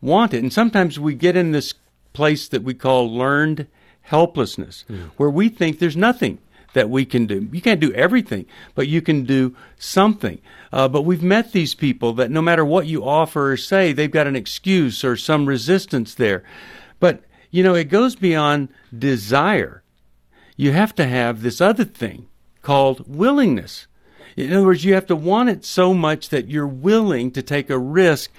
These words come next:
Speaker 1: and do some things that maybe are a little bit uncomfortable for you,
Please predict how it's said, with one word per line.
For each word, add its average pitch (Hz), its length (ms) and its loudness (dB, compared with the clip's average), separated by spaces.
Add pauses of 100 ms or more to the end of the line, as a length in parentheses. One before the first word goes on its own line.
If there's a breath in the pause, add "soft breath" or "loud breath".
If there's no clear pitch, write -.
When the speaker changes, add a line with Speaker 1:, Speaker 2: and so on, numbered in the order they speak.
(260 loud breath)
Speaker 1:
and 143 260 -2
do 190 220 2
some 156 240 -2
things 127 300 -2
that 117 120 -6
maybe 135 360 -2
are 120 120 0
a 117 40 -2
little 131 180 -2
bit 117 180 -4
uncomfortable 107 880 -4 (300 soft breath)
for 123 300 -2
you, 143 480 0